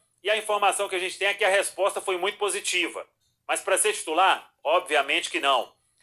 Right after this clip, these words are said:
Pra jogar alguns minutos, se for o caso. Se o jogo tiver ali um espaço pra ele entrar, porque vem de um longo período de inatividade,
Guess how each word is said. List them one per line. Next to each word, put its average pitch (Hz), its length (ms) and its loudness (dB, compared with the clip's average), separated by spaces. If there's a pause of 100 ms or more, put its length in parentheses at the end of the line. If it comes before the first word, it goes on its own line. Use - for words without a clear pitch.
(140)
Pra 220 160 2
jogar 208 340 2
alguns 208 340 0
minutos, 220 380 -2
se 233 180 -4
for 226 220 -2
o 226 100 -4
caso. 175 480 2 (360)
Se - 140 -10
o 233 60 -4
jogo 185 280 -2
tiver 156 320 0
ali 147 480 0 (320)
um 156 120 -4
espaço 175 560 2
pra 190 180 2
ele 190 160 2
entrar, 170 480 2
porque 143 560 -2 (680)
vem 160 200 0
de 151 80 -6
um 147 80 -2
longo 180 240 0
período 160 300 -2
de 147 80 -6
inatividade, 151 760 0